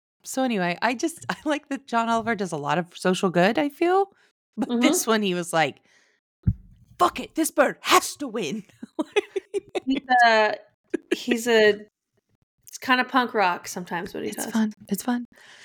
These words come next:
Speaker 1: You know, speaking of punk rock, you know, sometimes you, you, you gotta pivot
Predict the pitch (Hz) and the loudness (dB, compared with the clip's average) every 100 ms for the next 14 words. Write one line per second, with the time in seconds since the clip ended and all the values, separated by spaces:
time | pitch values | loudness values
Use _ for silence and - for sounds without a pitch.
0 | - 294 311 - 359 349 - 226 190 175 | -16 -4 -2 0 0 2 2 0 0 0
1 | 156 147 - _ 208 196 - 233 262 240 | 0 -2 -6 _ -2 -2 -2 -2 2 0
2 | 214 185 170 147 165 156 151 147 - _ | 0 0 2 0 -2 -2 -2 -4 -8 _
3 | 165 165 160 185 175 - 202 185 233 247 | -10 -8 -2 0 0 -2 -2 -2 -2 -4